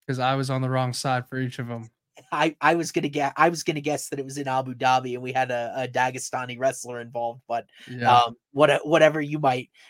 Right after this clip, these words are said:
Speaker 2: presume. Yeah, it does, it did feel like twenty twenty-three went that way for us, didn't it? If we had a D Q,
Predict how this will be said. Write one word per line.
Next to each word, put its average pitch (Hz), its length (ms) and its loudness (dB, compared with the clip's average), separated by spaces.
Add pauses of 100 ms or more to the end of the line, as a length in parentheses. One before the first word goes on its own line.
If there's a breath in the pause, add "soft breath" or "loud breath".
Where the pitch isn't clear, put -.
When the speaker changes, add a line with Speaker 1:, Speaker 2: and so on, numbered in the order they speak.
(100)
Speaker 2:
presume. 139 480 2
Yeah, 147 120 2
it 175 160 4
does, 247 160 10
it 220 160 6
did 285 200 6
feel 254 160 8
like 196 140 8
twenty 180 260 -2
twenty-three 160 440 -4
went 143 220 -2
that 127 180 -2
way 123 160 -4
for 127 200 -8
us, 123 180 -6
didn't 131 240 -6
it? 120 120 -6
If 123 100 -8
we 165 140 4
had 156 320 4 (280 loud breath)
a 170 60 0
D 185 220 -2
Q, 175 480 4